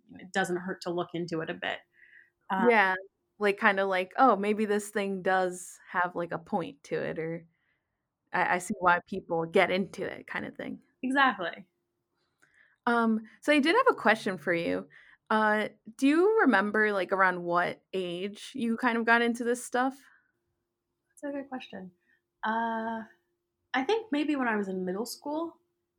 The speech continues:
Speaker 2: Mm.
Speaker 1: is when I started, like, maybe seventh grade, I wanna say, is when I started, like,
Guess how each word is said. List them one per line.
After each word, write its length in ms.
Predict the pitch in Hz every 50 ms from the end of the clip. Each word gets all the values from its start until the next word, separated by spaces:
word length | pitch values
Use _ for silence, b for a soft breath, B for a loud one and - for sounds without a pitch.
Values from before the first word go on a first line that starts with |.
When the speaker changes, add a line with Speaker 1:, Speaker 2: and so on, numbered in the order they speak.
| _ _ _ _ _ _ _ _ - 202
Speaker 2:
Mm. 480 | 208 226 254 285 320 285 240 - 269 247
Speaker 1:
is 80 | 247 208
when 180 | 208 214 214 214
I 140 | 214 214
started, 540 | 214 - - - 214 214 214 226 226 226 214
like, 120 | 190 180 190
maybe 200 | 208 208 202 196
seventh 500 | - - 196 185 185 190 185 185 - -
grade, 240 | 175 175 170 165
I 140 | 165 165 160
wanna 220 | 156 170 170 170 165
say, 200 | - 175 165 165
is 140 | 165 -
when 80 | 175 170
I 80 | 170 165
started, 360 | - - 185 180 165 175 170
like, 220 | 175 170 160 165